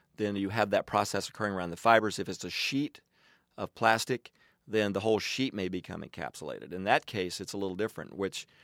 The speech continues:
you have a, a space, potential space between the sheet and the, the scar, and that's,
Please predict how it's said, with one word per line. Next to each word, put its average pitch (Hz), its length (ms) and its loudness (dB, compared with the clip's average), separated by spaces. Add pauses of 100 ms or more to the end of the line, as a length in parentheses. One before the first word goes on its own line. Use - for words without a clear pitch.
(180)
you 104 140 -4
have 104 220 4
a, 85 180 -2
a 87 120 -6
space, 113 560 4
potential 127 480 -4
space 90 320 -4
between 110 400 -6
the 101 100 -4
sheet - 500 -6
and 98 260 -6
the, 90 100 -4 (160)
the 104 60 -12
scar, 95 580 0 (400)
and 85 120 -12
that's, 104 240 -2